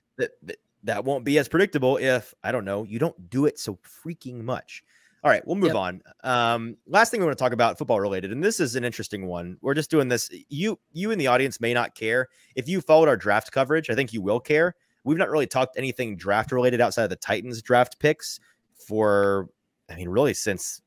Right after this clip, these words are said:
Speaker 1: the week after the draft. So, like, for a month and a half now,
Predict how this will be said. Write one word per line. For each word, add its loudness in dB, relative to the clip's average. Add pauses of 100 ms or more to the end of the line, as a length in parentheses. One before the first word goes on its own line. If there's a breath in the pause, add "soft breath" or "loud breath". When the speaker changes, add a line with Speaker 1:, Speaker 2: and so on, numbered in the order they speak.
Speaker 1:
the -4
week -2
after 4
the -12
draft. 2
So, -2
like, 0
for -2
a -2
month -2
and 0
a 0
half 0
now, -8